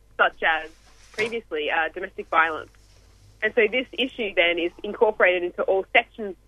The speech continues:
of the budget, which reflects how inter-, interconnected different areas of society are and how things rarely happen in a vacuum. So what Act on Climate is doing is we're calling for a climate budget. So we want, uh, climate incorporated into all of the different areas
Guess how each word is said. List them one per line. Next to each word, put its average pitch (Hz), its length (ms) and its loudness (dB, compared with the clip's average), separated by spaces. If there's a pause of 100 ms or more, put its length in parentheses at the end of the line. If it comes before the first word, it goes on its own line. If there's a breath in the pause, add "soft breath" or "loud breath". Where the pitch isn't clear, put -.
(120)
of 185 140 -2
the - 60 -20
budget, 175 440 2 (320)
which 247 160 0
reflects 262 400 4
how 220 160 2
inter-, 240 300 -6 (100)
interconnected 208 760 -2
different - 300 -8
areas 175 340 4
of 175 80 -12 (100)
society 214 420 2
are 139 320 -2 (100)
and 180 240 -6
how 165 340 -2 (100)
things 214 280 -6
rarely 175 260 0
happen 170 340 0
in 165 120 -8
a 151 60 -10
vacuum. 147 540 -4 (680)
So 196 300 4
what 220 280 2
Act - 180 0
on 220 120 -6
Climate 226 340 0
is 220 160 -10
doing 160 320 -6
is 196 140 -6
we're 233 120 2
calling 233 460 0
for 185 240 0
a - 60 -6
climate 214 440 0
budget. - 380 -4 (380)
So 208 160 4
we 226 240 2
want, 180 360 -4 (220)
uh, 175 180 4
climate 214 420 0
incorporated 175 720 -2
into 175 200 -8
all 196 240 2
of 196 80 -4
the 202 80 -4
different - 300 -6
areas 151 440 4